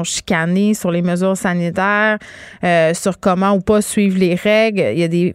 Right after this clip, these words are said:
frères, des sœurs, des mères, de leurs enfants qui se parlent plus. Là, c-, tu sais, avec le déconfinement, c'est le retour, si on veut, à la réalité. Ces gens-là, euh, il faut qu'ils se rabibochent en quelque sorte.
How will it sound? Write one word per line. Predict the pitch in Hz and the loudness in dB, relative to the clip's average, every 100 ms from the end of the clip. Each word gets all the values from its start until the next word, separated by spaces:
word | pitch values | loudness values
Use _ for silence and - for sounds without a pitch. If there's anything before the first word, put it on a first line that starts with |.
| - | -6
frères, | - 208 208 | -4 -2 -2
des | 170 | -4
sœurs, | - 202 208 | -2 0 0
des | 190 165 | 0 -2
mères, | 180 202 208 214 214 | 0 2 2 0 -4
de | 175 | -4
leurs | 160 170 190 | -4 -2 -2
enfants | 196 180 - 220 | 0 0 -2 -4
qui | - | -6
se | - | -6
parlent | 202 175 175 | -2 -2 -6
plus. | - 247 247 | -6 -4 -2
Là, | 214 262 | 0 0
c-, | - - - - - - - - - - | -2 -12 -16 -16 -18 -18 -20 -18 -18 -4
tu | 277 | -4
sais, | - | -2
avec | 175 196 208 | -2 -2 -2
le | 190 175 | -2 0
déconfinement, | 185 185 214 208 - 196 214 254 | -2 -2 -2 -2 -2 0 0 -2
c'est | 233 - 185 | -4 -2 0
le | 175 | 0
retour, | 185 196 170 240 247 233 | 0 -2 -2 -2 -2 -2
si | 220 | -2
on | 180 | -2
veut, | 170 220 | -2 -2
à | 208 | 0
la | 170 | -2
réalité. | 196 185 185 277 | 0 -2 -2 -4
Ces | 277 208 | -4 -4
gens-là, | 180 196 175 190 254 285 - - - - - 190 | 0 0 0 0 -2 -6 -16 -20 -20 -20 -10 -2
euh, | 175 165 151 | 0 0 -2
il | |
faut | - - - 214 - | -8 -8 -2 -2 -4
qu'ils | - | -8
se | - - | -6 -2
rabibochent | 214 202 196 214 302 - | 0 0 2 0 -2 -2
en | 226 | 0
quelque | 233 233 220 202 | 0 -2 -2 -2
sorte. | - 302 - | -4 -6 -10